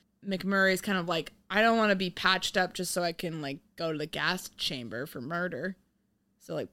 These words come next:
please, you know, at least give me a, a, a bit to get to the Mexican border." And Keyes is like, "You're not gonna <laughs> get to the elevator, basically. Like, you're badly injured."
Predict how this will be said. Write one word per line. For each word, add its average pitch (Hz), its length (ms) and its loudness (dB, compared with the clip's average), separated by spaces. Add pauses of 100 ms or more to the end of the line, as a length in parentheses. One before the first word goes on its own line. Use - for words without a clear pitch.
(100)
please, 170 420 -2 (220)
you 165 100 -8
know, 135 100 -6
at 123 80 -8
least 180 240 -2
give 175 120 0
me 170 140 -2
a, 139 80 -6 (500)
a, 180 140 -4 (120)
a 180 100 0
bit 180 300 0
to 180 100 -4
get 175 260 -4
to 180 120 -6
the 165 80 -6
Mexican 170 520 -4
border." 170 560 -4 (1120)
And 185 120 -6
Keyes 180 240 -2
is - 60 -8
like, 143 180 -6
"You're 208 80 0
not 196 140 0
gonna 165 200 -6
<laughs> - 0 -
get 254 240 2
to 202 120 -4
the 170 220 -4
elevator, 175 560 4
basically. 160 600 0
Like, 123 240 -8
you're 175 120 -2
badly 135 400 -4
injured." 151 420 -10